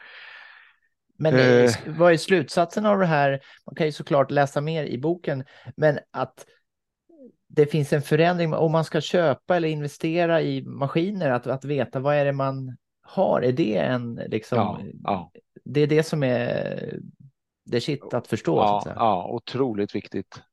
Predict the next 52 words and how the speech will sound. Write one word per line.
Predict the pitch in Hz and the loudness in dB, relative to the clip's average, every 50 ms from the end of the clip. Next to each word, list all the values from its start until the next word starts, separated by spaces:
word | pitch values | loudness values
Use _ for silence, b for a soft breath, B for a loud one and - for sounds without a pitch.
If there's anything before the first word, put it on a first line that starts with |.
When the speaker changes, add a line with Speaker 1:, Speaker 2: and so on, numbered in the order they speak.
| _ - | _ -6
Speaker 2:
Eh, | 104 104 | -4 -4
Speaker 1:
För | 101 101 101 101 101 101 101 101 101 98 92 - _ b b b b b b b b _ _ _ _ - | -2 -2 -2 -2 -2 -2 -2 -2 -2 -4 -6 -10 _ b b b b b b b b _ _ _ _ 0
Speaker 2:
och | 143 143 | 2 4
Speaker 1:
det | 156 156 | 6 6
har | 147 131 156 156 | 8 8 8 8
den | 156 127 | 8 6
här | 117 | 6
Speaker 2:
framförallt | 120 | 4
om | |
du | 120 - 165 | 4 4 4
Speaker 1:
klimateffekten, | 156 160 147 127 135 143 143 - 170 170 170 - - 170 160 160 151 151 151 | 4 6 4 4 4 2 0 0 0 -2 -4 -4 -2 -2 0 0 0 -2 -2
eh, | 143 131 120 | -2 -2 -2
högst | 127 143 165 160 - - - | -2 0 -2 -2 -2 -2 -4
upp | 151 - | -2 -2
på | - 156 | 0 0
listan, | 147 151 147 - - - - 160 165 170 170 165 156 - - _ _ _ _ - | 0 0 0 -2 -4 -6 -4 -2 -2 -2 -4 -6 -8 -12 -14 _ _ _ _ -8
plus | - 156 156 151 147 - 156 | -2 2 2 2 2 2 -2
att | 139 139 - | -2 -2 -2
det | 143 | -4
har, | 127 135 131 127 123 123 120 | -4 -2 -2 0 0 0 0
eh, | 120 113 113 - 50 50 - 123 | -2 -2 -2 -4 -6 -6 -6 -4
hälsoeffekter, | 143 151 131 113 - - 127 110 - 156 151 - - _ - 151 143 143 139 135 131 - - - - | -2 -2 -2 -4 -4 -4 -4 -2 -2 -4 -4 -4 -8 _ -4 -2 0 0 0 -2 -4 -6 -6 -8 -10
eh, | - - - - - - - - | -10 -10 -10 -10 -10 -10 -6 -6
åt | 127 - 139 | -2 0 2
olika | 135 123 120 113 - 120 | 2 2 2 2 0 0
håll, | 120 143 135 135 127 123 | 0 0 2 2 2 2
antingen | 120 110 104 - 135 127 131 131 127 127 127 - 87 120 | 0 -2 -2 -4 -4 -2 -2 -2 -4 -4 -6 -8 -6 -4
mindre | 135 143 143 143 135 135 131 107 | -2 -2 -2 0 0 0 2 2
eller | 117 113 117 113 110 107 78 73 - - 113 | 2 2 2 0 0 -2 -4 -6 -8 -6 -2
värre, | 123 139 151 143 123 117 104 | -2 0 0 0 0 -2 -4
så | - - | -4 -6
att | - _ | -14 _
säga. | - - - - | -10 -8 -8 -8
Så | - - 120 | -8 -10 -10
att | - | -8
det | - 117 | -6 -4
här | 123 131 127 127 | -2 0 0 0
är | 117 107 107 107 101 101 _ _ _ _ _ - | 0 2 0 0 -2 -4 _ _ _ _ _ -16
viktig | - - - - 143 139 | -16 -12 -6 -2 0 2
Speaker 2:
Ja, | 131 | 2
men | 135 139 | 4 4
det | 143 | 4
fin-, | 135 120 | 4 4
Speaker 1:
kunskap. | 113 107 - - - - - - - _ _ | 2 0 0 -2 -2 -2 -2 -6 -12 _ _
Speaker 2:
ja, | - 139 131 92 - | -2 0 0 0 0
och | - - 131 | 0 -4 -4
sen | - 139 117 107 | -2 -4 -4 -4
finns | - 156 175 160 - | -4 -6 -6 -6 -6
det | 175 | -4
ju | 170 | -2
en | 160 | -4
ekonomisk, | 143 - - 143 123 92 92 107 135 160 151 - - | -4 -4 -4 -4 -4 -4 -4 -4 -6 -6 -8 -10 -14